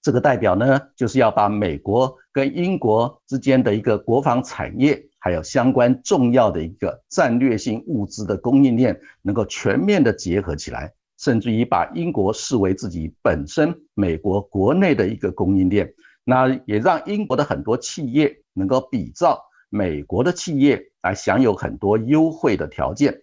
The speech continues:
那这些优惠的条件呢，也就是让英国的企业可以向美国的企业一样，来受到美国政府在投资还有在补贴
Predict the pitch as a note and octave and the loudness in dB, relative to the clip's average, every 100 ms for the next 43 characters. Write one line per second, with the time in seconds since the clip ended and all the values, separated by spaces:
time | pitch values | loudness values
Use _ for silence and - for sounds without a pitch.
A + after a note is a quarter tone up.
0 | _ _ - B2 F#3 E3 E3+ F#3+ F#3 G3 | _ _ -2 0 2 2 2 2 4 6
1 | G3+ F3 B2+ - - A2 D3 A2+ A#2 B2 | 4 2 2 0 0 2 2 2 2 0
2 | - _ E2+ A2 A#2+ B2 A#2+ C#3+ A#2+ - | -6 _ -6 -4 -4 -2 0 0 0 -4
3 | _ - F#3 G3 B2+ B2+ C#3+ - B2+ C3 | _ -6 -4 0 0 0 -2 -4 0 2
4 | F2+ - A#2 G#2 - B2+ F2+ G2 E2+ D2+ | 0 -2 -4 -4 -2 -4 -2 -6 -6 -6
5 | - A#2+ - D3+ A#2+ G#2 F2 A#2 - - | -4 -4 -4 -4 0 0 0 -2 -2 -10
6 | - E2 - D3+ B2 A#2 F#2 G2 D#2+ E2+ | -6 -6 -2 0 2 0 -2 -6 -6 -6
7 | F2+ - G3 A#2+ - - _ _ _ A#2+ | -8 -2 0 0 -4 -16 _ _ _ 0
8 | G2+ - F#2 C#3+ D3 G3+ G3 - _ - | 0 -2 -2 -2 -2 -4 -4 -8 _ -2
9 | G2+ G2 C3+ A2 - F#2 - - E3 F3+ | 0 0 0 -2 -4 -8 -8 0 2 2